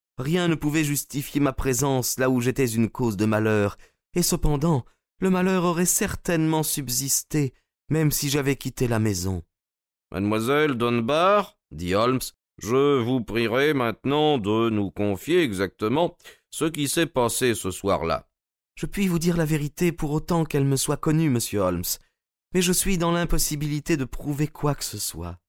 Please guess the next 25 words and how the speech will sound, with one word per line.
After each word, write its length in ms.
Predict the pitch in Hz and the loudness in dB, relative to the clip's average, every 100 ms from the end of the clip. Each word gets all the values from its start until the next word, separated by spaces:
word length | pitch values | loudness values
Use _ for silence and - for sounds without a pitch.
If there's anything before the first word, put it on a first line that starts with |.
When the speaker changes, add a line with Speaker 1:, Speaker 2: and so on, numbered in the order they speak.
| _ _ _ - | _ _ _ -6
Speaker 1:
Or, 160 | 196 196 | -2 0
il 120 | 180 | 0
y 80 | 180 | 0
a 80 | 165 | 2
des 100 | 156 | 0
faits, 420 | - 185 170 131 - _ _ 160 | -2 0 0 0 -8 _ _ -2
des 140 | 185 | -2
faits 220 | 190 175 | 0 0
essentiels 840 | 160 - 165 156 - 180 175 131 117 - _ _ | 0 0 0 0 0 0 2 0 -2 -10 _ _
que 100 | - | -4
je 120 | 165 175 | 0 0
ne 60 | |
peux 180 | - 170 | 0 -2
pas 260 | - 156 135 | 0 -2 -2
expliquer, 760 | - - 101 - - 104 104 _ _ - - | -4 -8 -10 -12 -10 -8 -8 _ _ -10 -2
et 80 | |
à 60 | 175 | -2
propos 280 | - 170 180 | 0 0 0
desquels 400 | 160 160 196 165 | 0 0 0 0
je 160 | 151 | 0
ne 100 | 170 | 0
peux 260 | 165 - 175 151 | 0 -2 -2 0
imaginer 720 | 190 185 180 147 156 165 165 - | 0 2 0 0 2 2 0 2
aucune 720 | 160 151 _ _ - 165 151 | 2 2 _ _ -4 0 0
explication. 840 | - - 117 120 107 - 104 87 | -2 -8 -6 -4 -4 -4 -6 -10